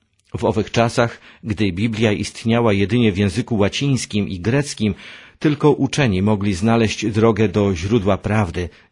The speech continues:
niedostępnej dla niewykształconych. Fakt ten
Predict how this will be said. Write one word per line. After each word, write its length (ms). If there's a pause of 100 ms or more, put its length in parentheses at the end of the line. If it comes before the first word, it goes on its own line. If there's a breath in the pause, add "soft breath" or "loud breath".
niedostępnej 920
dla 320
niewykształconych. 1080 (680 soft breath)
Fakt 440
ten 280